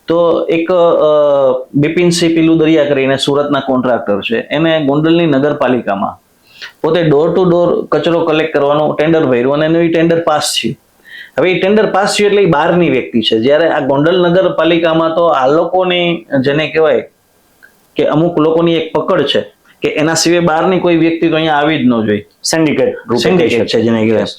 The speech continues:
Speaker 1: તો એ બિપિનસિંહ પિલુદરિયાને આ પૂર્વ ધારાસભ્યના બંગલે અહીંયા લઈ જવામાં આવે છે, એને બેસાડવામાં આવે છે આખો દિવસ, ધાક ધમકીઓ આપવામાં આવે છે. અને ઈ કોન્ટ્રાક્ટ છે, ઈ એમાં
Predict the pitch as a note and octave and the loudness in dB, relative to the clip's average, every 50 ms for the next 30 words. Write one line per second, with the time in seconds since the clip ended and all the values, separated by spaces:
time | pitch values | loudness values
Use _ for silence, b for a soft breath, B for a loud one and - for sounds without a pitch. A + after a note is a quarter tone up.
0 | B B B B B B B B _ E3+ D#3+ F3 F3 D#3+ D#3 D3+ F#3 G#3 G#3 - | B B B B B B B B _ 0 0 2 2 0 0 2 0 0 2 2
1 | G#3+ G#3+ G#3+ G3+ G3 G3+ G3+ G3 G3 G3 F#3+ G3 G3 F#3+ F#3 F#3+ F#3+ F#3+ F#3+ G3 | 0 0 2 2 2 2 2 2 2 2 2 2 2 2 2 2 2 2 2 0
2 | F#3+ F#3 - - - - _ _ _ _ _ _ _ _ - D3 C#3+ - D#3+ E3 | 0 -2 -2 -6 -10 -16 _ _ _ _ _ _ _ _ -6 -6 -4 -2 0 0
3 | E3+ F3 F3 E3 D#3+ D#3+ E3 D#3+ D#3+ F3 E3 E3 E3+ E3+ E3+ E3+ E3+ D#3+ D#3 D#3 | 2 2 2 2 2 2 0 0 0 0 0 0 2 2 2 2 2 2 2 2
4 | D#3+ D#3+ E3 E3 E3 E3 D#3+ D3+ D3 D3+ D3+ D3 C#3+ D3 D3 C#3+ D3+ D#3 D#3 D#3 | 2 2 2 2 2 2 2 2 2 0 0 0 0 0 2 2 2 2 2 0
5 | D3+ D3+ D3+ D3 D3 D3 - D3+ D3 C#3+ C#3 C3+ C#3 C#3 C3+ C3+ C#3 C#3 - D3 | 0 2 2 2 2 0 0 0 0 0 0 0 -2 0 0 0 -2 -2 -2 -2
6 | D3+ D3 D3+ D3+ D3+ D3 C#3+ C#3+ C#3+ C#3+ C#3+ - D3 C#3 C3+ - - C#3 C#3 C#3 | 0 0 0 0 0 0 0 0 0 0 0 -2 -4 -4 -4 -2 -4 -2 0 0
7 | C#3+ C#3 C3+ C3+ C3 - B B B B _ - A#2 B2+ B2+ B2 C#3 C#3+ D3+ D3 | 2 2 2 2 0 -4 B B B B _ -4 -4 -2 -2 -2 -2 -2 -4 -2
8 | - D#3+ D#3 D3+ D3 C#3+ C#3+ D3 D3+ D3+ D3+ D3 C#3+ C#3+ C#3+ C#3+ C#3 C#3+ C#3 C#3 | -2 0 0 0 0 -2 -2 -2 -2 0 0 0 2 2 2 2 2 0 -2 -2
9 | C#3 C#3 B B B B B B - C#3+ D3+ E3+ E3 F#3+ F#3 F#3 - E3 E3+ F3+ | -4 -6 B B B B B B -6 -4 -2 0 0 -2 -4 -4 -2 -2 0 0
10 | F#3 F3 G3 G#3+ G#3+ G#3+ G#3 G#3 - G3 G3+ G#3 G3+ G3 G3 G#3 G3+ F#3+ F#3+ G3 | 0 0 0 0 0 -2 -2 -2 -2 0 0 2 2 2 2 2 2 2 2 2
11 | G3 F#3+ F#3 | 0 0 0